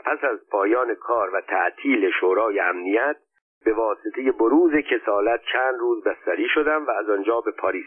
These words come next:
رفتم. در این موقع اخبار وحشت‌انگیزی از تهران می‌رسید. دامنهٔ تحریک آشوب طلبان علیه من زیاد می‌شد،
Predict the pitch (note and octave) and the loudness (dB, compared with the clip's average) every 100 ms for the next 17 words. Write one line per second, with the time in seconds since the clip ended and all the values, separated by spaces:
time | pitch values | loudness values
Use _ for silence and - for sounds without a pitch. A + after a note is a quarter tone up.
0 | - G#2+ - - - A#2 D#3+ F#3 F3+ D#3 | -8 -8 -10 -14 -4 0 2 2 2 2
1 | E3+ F3+ - - - - A2 - B2+ C#3+ | 0 0 -8 -20 -8 -4 -4 -2 0 2
2 | C#3+ A#2+ G2 - F#2+ G#2 G2+ B2 E3 C#3+ | 2 0 -4 -4 -2 0 0 2 2 2
3 | B2 - - F#2+ D#2+ G#2 G2+ G#2 D#2 - | 0 -2 -2 0 0 -2 0 0 0 -4
4 | _ _ _ _ _ - A2+ A2 A2+ B2 | _ _ _ _ _ -2 0 0 0 0
5 | A#2+ G#2+ G2 B2 A#2+ G#2+ G#2 A2 G2+ G#2 | 0 -2 -2 -4 0 0 0 0 0 0
6 | G2+ G#2 C3 - _ _ - A2 B2 A2 | 0 2 -2 -4 _ _ -4 0 2 2
7 | A#2 A#2 G#2+ G#2+ G#2 F#2 - - - | 0 -2 -2 -2 0 -2 -8 -8 -8